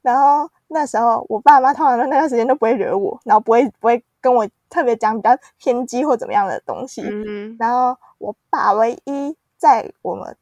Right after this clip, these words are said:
Speaker 1: 考大学的时候，高三那年有问过我一件事情，他说，就是他没有问我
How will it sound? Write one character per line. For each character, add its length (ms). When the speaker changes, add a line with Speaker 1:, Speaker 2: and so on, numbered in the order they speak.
Speaker 1:
考 200
大 200
学 160
的 120
时 120
候， 220
高 180
三 160
那 100
年 200
有 100
问 240
过 160
我 220
一 60
件 200
事 200
情， 160
他 240
说， 400
就 100
是 420
他 100
没 140
有 100
问 160
我 140